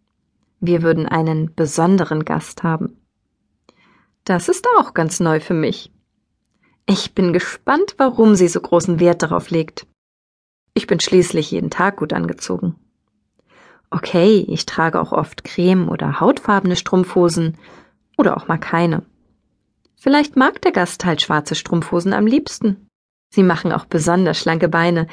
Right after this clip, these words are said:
und sehen auch wirklich gut aus an mir.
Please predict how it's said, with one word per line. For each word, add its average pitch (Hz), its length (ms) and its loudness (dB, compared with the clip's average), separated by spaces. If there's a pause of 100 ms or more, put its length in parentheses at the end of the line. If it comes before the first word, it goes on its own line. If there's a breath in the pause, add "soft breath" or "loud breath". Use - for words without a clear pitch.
(420 loud breath)
und 330 160 0
sehen 302 220 2
auch - 180 -2
wirklich 330 500 0
gut 359 220 4
aus - 260 -2
an 151 140 0
mir. 147 240 -2